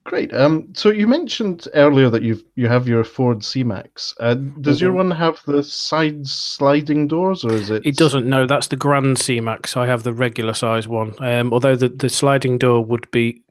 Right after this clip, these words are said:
Speaker 2: would come in handy. Um, the size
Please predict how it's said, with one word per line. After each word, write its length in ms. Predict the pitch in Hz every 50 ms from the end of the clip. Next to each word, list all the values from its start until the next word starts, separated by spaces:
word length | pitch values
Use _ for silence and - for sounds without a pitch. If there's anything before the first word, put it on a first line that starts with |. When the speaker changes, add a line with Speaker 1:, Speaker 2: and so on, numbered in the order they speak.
| 143 143
Speaker 2:
would 160 | 139 127 -
come 160 | - - 120 117
in 140 | 117 113
handy. 560 | 110 127 117 113 113 110 107 107 107 104 - - _
Um, 640 | 120 113 110 113 113 113 113 113 113 113 113 113 117
the 380 | - 127 117 110 110 107 104 - _ _ - - - - - - - - - -
size 480 | - - - 131 131 123 120 117 117